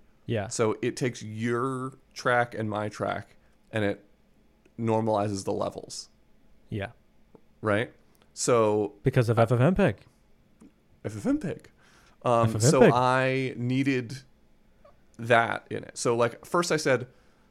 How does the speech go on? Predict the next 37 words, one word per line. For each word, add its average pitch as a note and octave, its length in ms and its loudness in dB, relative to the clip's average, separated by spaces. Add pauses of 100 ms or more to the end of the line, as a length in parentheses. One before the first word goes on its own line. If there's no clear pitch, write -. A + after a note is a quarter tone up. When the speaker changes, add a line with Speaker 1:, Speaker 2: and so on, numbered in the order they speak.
(200)
Speaker 2:
uh, A2 280 2
"Make A#2+ 360 -4
me C3 400 -2
a G#2+ 480 -2
Rust G#2+ 440 -4
program G#2 560 -4
that G2+ 140 -8
combines G#2 800 -6 (420)
two, - 260 -8 (360)
two D#3 240 -2
audio B2 260 2
tracks G#2 360 -6
from G2+ 180 -8
two A#2 160 -8
different A2 280 -8
speakers G#2 480 -8
into G#2 200 -12
one B2 240 0
audio G2+ 340 -4
track G#2 500 -8 (280)
and G#2+ 120 -6
exports G2+ 440 -8
it F#2+ 40 -2
Speaker 1:
Yeah. F2+ 60 -6
Speaker 2:
as G2+ 80 -8
a G2 40 -6
new G2+ 180 -4
M-, G2+ 120 -8 (160)
M G#2 140 -4
P G2+ 100 -10
three." - 280 -14 (760)
I - 40 -8
was C3 80 -8
like, F2+ 140 -10
"Great." F#2 220 -8
Speaker 1:
Yep. G#2 120 -8 (280)
Speaker 2:
Now A#2+ 480 2